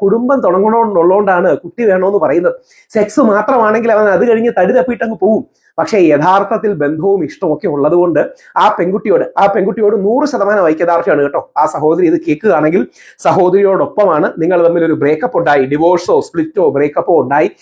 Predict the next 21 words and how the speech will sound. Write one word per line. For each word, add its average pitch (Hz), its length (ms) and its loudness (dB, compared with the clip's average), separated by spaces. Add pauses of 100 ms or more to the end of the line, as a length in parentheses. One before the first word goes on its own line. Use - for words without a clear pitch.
(220)
അതിൽ 165 200 2
വിഷമമുണ്ട്. 180 580 0 (260)
ഒരു 196 180 2
കാലത്ത് 185 360 0
നിങ്ങളുടെ 175 280 0
ഇടയിൽ, 151 240 0
രാഹുലിന്റെയും 170 560 0
ഈ 233 40 -8
പെൺകുട്ടിയുടെ 240 520 -2
ഇടയിൽ 175 340 2
നല്ല 170 260 2
ബന്ധം 160 360 -2
നിലനിന്നിരുന്നു. 175 640 -4 (320)
അപ്പൊ 185 120 0
അതിന് 185 380 0 (140)
താങ്കളെ 160 340 2
ബഹുമാനിക്കുന്നു. 190 640 -2 (420)
ആ, 147 40 -2 (100)
അപ്പോ 196 140 0 (120)
അതിനുശേഷം 190 540 0
ദൗർഭാഗ്യവശാൽ 170 720 0